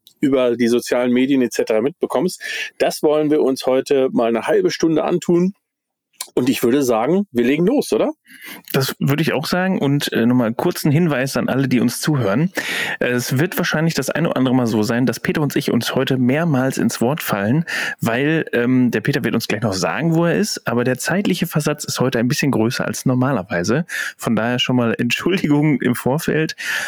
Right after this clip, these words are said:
Speaker 2: Aber, ähm, ja, ich freue mich auch darauf. Ich darf ja daran teilhaben,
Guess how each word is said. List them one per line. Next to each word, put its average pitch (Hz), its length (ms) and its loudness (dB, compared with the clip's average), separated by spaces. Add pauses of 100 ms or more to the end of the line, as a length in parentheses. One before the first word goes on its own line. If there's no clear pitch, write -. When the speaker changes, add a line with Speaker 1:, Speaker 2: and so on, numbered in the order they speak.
(120)
Speaker 2:
Aber, 123 440 -2
ähm, 120 180 2
ja, 165 80 0
ich 160 120 -4
freue 147 140 -2
mich 156 180 0
auch 156 100 -4
darauf. 165 480 -2
Ich - 240 -4
darf 143 340 -2
ja 147 100 0
daran 123 280 -2
teilhaben, 156 640 0